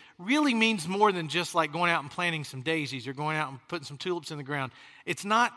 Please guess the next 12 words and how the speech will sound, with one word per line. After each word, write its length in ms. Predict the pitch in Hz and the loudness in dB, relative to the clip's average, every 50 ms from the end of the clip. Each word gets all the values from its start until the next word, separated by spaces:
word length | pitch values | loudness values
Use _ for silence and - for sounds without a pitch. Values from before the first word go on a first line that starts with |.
| - - - | -10 -14 -10
it, 140 | 196 196 170 | -10 -8 -6
it, 180 | 196 208 196 180 | -4 -6 -4 -4
it's 200 | 190 160 - 202 | -6 -6 -4 -2
not 240 | 208 214 220 170 | 0 0 0 0
quite 440 | - - - 202 208 208 196 170 160 160 | -4 -8 -2 2 2 2 2 0 -2 2
that 260 | 185 185 180 170 - - - - - _ _ _ _ - | 4 6 6 4 2 -4 -18 -20 -20 _ _ _ _ -12
shallow 560 | - - - 202 196 190 208 202 190 175 165 | -10 -4 0 4 6 8 6 6 4 2 2
of 120 | 160 139 | 0 0
a 80 | 151 147 | -2 -4
meaning. 500 | 147 151 160 175 175 156 135 117 107 - _ _ _ _ _ _ _ _ _ _ _ _ _ _ _ _ _ _ _ _ _ _ _ _ _ _ _ _ _ _ _ _ _ | -4 -6 -6 -6 -6 -6 -8 -8 -10 -14 _ _ _ _ _ _ _ _ _ _ _ _ _ _ _ _ _ _ _ _ _ _ _ _ _ _ _ _ _ _ _ _ _
The 80 | - 175 | -6 2
word 380 | 165 202 233 247 233 220 190 | 8 10 12 12 10 10 6